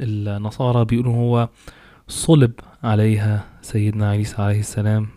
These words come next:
بس طبعًا زي ما احنا عارفين إن ده اعتقاد غلط. وهناك برضو كان جنب كنيسة القيامة، وكان جه وقت صلاة العصر،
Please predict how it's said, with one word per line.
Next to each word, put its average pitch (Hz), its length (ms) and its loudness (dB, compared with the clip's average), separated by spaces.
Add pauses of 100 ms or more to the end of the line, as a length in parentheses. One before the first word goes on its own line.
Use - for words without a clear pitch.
بس 107 160 -6
طبعًا 107 600 -2
زي 110 160 -2
ما 104 120 -2
احنا 104 240 -4
عارفين 113 380 -4
إن 104 180 -4
ده 110 200 -2
اعتقاد 110 440 -6
غلط. 113 260 0 (140)
وهناك 151 280 4
برضو 139 320 4
كان 107 380 -2
جنب 120 240 0
كنيسة - 380 -8
القيامة، 117 440 0
وكان 101 360 -4
جه 120 200 2
وقت - 240 -2 (240)
صلاة 107 380 -2
العصر، 101 420 -8